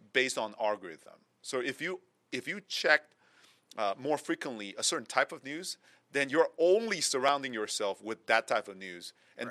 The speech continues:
Speaker 1: that includes the geographical location, which I think is very dangerous, right?
Speaker 2: Right.
Speaker 1: Now, now, obviously the takeaway is that you need to broaden your horizon for,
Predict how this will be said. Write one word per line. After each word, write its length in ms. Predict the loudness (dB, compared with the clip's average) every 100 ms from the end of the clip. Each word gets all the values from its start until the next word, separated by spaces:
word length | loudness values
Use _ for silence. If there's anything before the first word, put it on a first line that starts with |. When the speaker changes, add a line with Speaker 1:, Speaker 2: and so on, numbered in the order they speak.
| 4
Speaker 1:
that 40 |
includes 300 | 4 -6 -8
the 80 | -6
geographical 580 | -4 -2 2 2 2 -6
location, 480 | -6 -6 -6 -6 -4
which 260 | 4 4 4
I 140 | 6 6
think 300 | 6 0 0
is 160 | -8 -6
very 260 | -2 -2
dangerous, 680 | -2 -6 -6 -12 -16 -16 -16 _ _ -12
right? 200 | -8 -8 _ -18 -6
Speaker 2:
Right. 180 | -6 -8 -2
Speaker 1:
Now, 360 | 6 6 6 2
now, 220 | 0 2 6
obviously 320 | 6 4 -4
the 100 | 2
takeaway 420 | 2 2 2 2
is 160 | 2 2
that 140 | 0 0
you 100 | -4
need 140 | -6
to 80 | -4
broaden 400 | 2 4 2 -2
your 140 | -4
horizon 580 | -2 0 0 -2 -10 -16 _ _ _ _
for, 540 | -10 -2 2 4 2